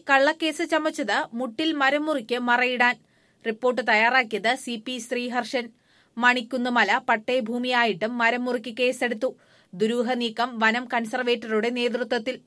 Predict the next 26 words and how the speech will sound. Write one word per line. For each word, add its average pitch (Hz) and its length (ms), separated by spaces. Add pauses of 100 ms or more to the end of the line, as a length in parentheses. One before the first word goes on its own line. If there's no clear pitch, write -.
തിരുവനന്തപുരം. 240 680 (400)
മുട്ടിൽ 302 320
മരമുറി 320 440
കേസിൽ 339 340
നിന്ന് 330 300
സംസ്ഥാനത്തിന്റെ 320 720
ശ്രദ്ധ 285 340
തിരിച്ചുവിട്ട് 269 600 (240)
വൻ 254 200
തട്ടിപ്പിന് 311 500
മറയിടാനാണ് 254 800 (120)
പട്ടയഭൂമിയായിട്ടും 302 1000
മണിക്കുന്ന് 269 480
മലയിലെ 302 480
മരമുറിയിൽ 277 680
കള്ളക്കേസ് 285 640
ചമച്ചെന്ന് 285 440
സൂചന. 254 380 (240)
കർഷകരെ 330 540
ഇളക്കിവിട്ട് 311 560
പ്രക്ഷോഭം 320 560
നടത്തിക്കുകയെന്ന 302 720
ലക്ഷ്യത്തോടെ 247 600 (220)
താൽക്കാലിക 294 580
വനം 302 280
കൺസർവേറ്ററുടെ 311 920